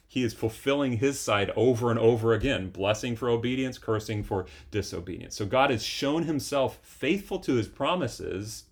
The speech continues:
but there are other promises that we've read about in the Old Testament that haven't yet happened that we're still, at this point in the story, counting on happening. We're hopeful, and people who were living in the intertestamental period before the New Testament comes,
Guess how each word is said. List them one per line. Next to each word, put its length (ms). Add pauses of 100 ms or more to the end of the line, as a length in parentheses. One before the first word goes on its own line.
(800)
but 120
there 160
are 180
other 220
promises 600
that 100
we've 160
read 140
about 200
in 60
the 80
Old 160
Testament 380
that 140
haven't 260
yet 180
happened 480 (240)
that 220 (160)
we're 120
still, 300
at 80
this 160
point 140
in 60
the 80
story, 360 (160)
counting 400
on 120
happening. 420
We're 160
hopeful, 440
and 80
people 360
who 100
were 160 (180)
living 280
in 100
the 60
intertestamental 800
period 340
before 240
the 60
New 140
Testament 380
comes, 280